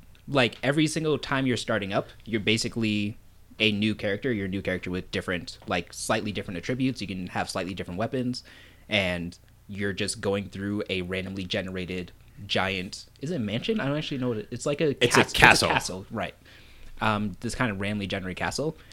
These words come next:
Speaker 1: Um, still haven't beat that game 'cause that game is really goddamn hard. Um, but if I have all the time in the world on a desert island, I can probably beat it at that point.
Speaker 2: <laughs> That's a great pick. I have finished it.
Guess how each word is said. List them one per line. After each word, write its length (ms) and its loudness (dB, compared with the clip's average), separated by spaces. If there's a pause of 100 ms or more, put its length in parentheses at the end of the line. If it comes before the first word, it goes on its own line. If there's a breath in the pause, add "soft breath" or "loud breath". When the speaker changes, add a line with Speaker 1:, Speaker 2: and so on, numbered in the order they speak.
(300 soft breath)
Speaker 1:
Um, 220 2
still 200 4
haven't 260 2
beat 140 0
that 140 4
game 180 2
'cause 160 -2
that 320 0
game 360 2
is 280 -6 (200)
really 580 4
goddamn 360 -2
hard. 300 -4 (420 soft breath)
Um, 440 2 (460 soft breath)
but 380 10
if 140 0
I 60 4
have 180 0
all 80 0
the 80 -4
time 160 2
in 60 -4
the 80 -4
world 240 -2
on 100 -4
a 40 -4
desert 240 -6
island, 360 -2 (220)
I 100 0
can 140 -4
probably 340 -4
beat 200 -8
it 40 -6
at 100 -12
that 160 -8
point. 240 -14
Speaker 2:
<laughs> 320 6
That's 160 4
a 60 10
great 380 6
pick. 260 6
I 140 12
have 280 12
finished 380 2
it. 240 4